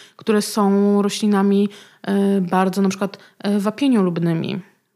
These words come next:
Czyli lubią takie gleby, gleby, które są bogate w wapń, bo w skład zapraw murarskich i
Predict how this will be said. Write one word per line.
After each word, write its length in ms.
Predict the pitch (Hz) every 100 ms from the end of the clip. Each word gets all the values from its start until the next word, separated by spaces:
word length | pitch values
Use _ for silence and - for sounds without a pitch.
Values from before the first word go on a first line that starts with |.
| _ -
Czyli 520 | 208 190 190 196 196
lubią 380 | 196 202 202 208
takie 240 | 196 202 190
gleby, 440 | 214 220 220 226 -
gleby, 280 | 196 214 226
które 220 | - 202
są 320 | - 202 196 196 - _
bogate 340 | 190 190 202 202
w 140 | 196
wapń, 440 | 190 156 - - 185 - _ _ _ 196
bo 440 | 190 208 277 339 -
w 340 | - - -
skład 360 | - 196 196 196
zapraw 640 | 185 185 185 190 - - - - _
murarskich 840 | - 175 160 165 - - 190 190 -
i 380 | - 175 180